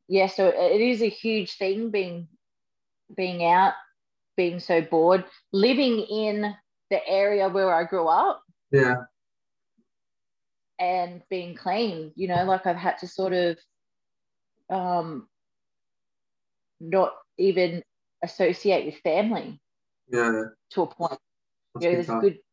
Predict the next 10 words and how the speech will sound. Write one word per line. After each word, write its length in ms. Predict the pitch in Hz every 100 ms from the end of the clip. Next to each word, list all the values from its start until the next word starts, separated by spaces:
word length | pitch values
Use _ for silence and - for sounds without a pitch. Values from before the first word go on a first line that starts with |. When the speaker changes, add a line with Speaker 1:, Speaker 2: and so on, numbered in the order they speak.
| _
Speaker 1:
good 120 | 185 -
part, 180 | 165 - - _ _ _
bad 400 | 175 - 165 214
part. 200 | - 196 -
Yeah, 80 | 349
it 60 | 330
is, 320 | 381 359 190 -
it 180 | 311
is, 340 | 302 262 180 - -
because 500 | 196 - 190 185